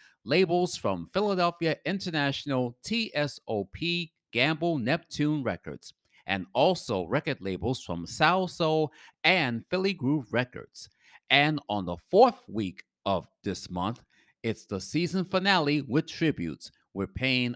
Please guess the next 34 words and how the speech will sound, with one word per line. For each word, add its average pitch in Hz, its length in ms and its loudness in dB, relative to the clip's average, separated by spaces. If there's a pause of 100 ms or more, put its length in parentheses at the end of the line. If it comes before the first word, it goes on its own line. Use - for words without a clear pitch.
(120)
homage 143 440 2
to 95 160 -6
all 131 280 2
of 156 120 -2
our 156 200 4 (100)
favorite 185 440 0
African-American 147 920 0
musicians 113 600 -2
that 80 160 -6
are 78 120 -6
no 98 140 0
longer 107 380 -2
with 90 260 -6
us. - 320 -12 (380)
So 151 160 2
be 147 100 0
sure 226 240 6
to 220 100 6
tune 214 260 0
in 165 200 4 (100)
all 202 320 6
this 208 280 0
month 175 260 0 (220)
for 104 360 0
all 180 280 6
new 208 260 0
episodes 123 600 0
of - 60 -16
the 90 100 -2
Black 165 360 0
Soul 170 460 2
Music 196 380 -2 (100)
Experience 131 720 -4
podcast. - 800 -8